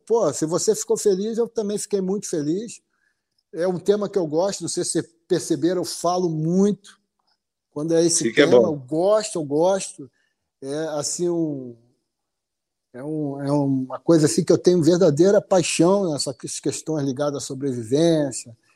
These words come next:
Speaker 1: enfim. E na minha profissão, né, até por, por, é, ofício, né, é, é uma das, das, das expertises que a gente tem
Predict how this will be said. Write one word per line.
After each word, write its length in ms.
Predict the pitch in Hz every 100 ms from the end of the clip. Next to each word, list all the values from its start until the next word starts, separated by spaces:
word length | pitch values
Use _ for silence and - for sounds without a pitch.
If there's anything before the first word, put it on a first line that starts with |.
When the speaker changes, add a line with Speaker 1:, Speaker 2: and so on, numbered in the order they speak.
| _ -
Speaker 1:
enfim. 480 | 147 143 139 120 - _ _ - _ _ _ _
E 380 | 160 180 208 247 269 - - _ _
na 340 | - 156 190 240
minha 240 | 220 208
profissão, 720 | - 185 - - - 202 254
né, 280 | 254 214 262 185 -
até 280 | 135 127 175
por, 440 | 170 190 180 143 147 - _ _ _ _ _ _ -
por, 640 | 135 131 127 120 117 -
é, 340 | 135 123 120 120 - 135 - 147 - - _ -
ofício, 720 | 135 - - 208 226 - 160
né, 280 | 156 202 190 _ _ _ _ _ _ _ _ _ -
é, 320 | 135 135 151
é 40 |
uma 400 | 160 180 226 208
das, 520 | 156 151 143 127 - - _ -
das, 600 | 131 135 127 - - - -
das 420 | 127 127 127 123
expertises 760 | 123 - 185 - - 202 190
que 80 | -
a 40 | 143
gente 260 | 151 -
tem 440 | 160 175 180 233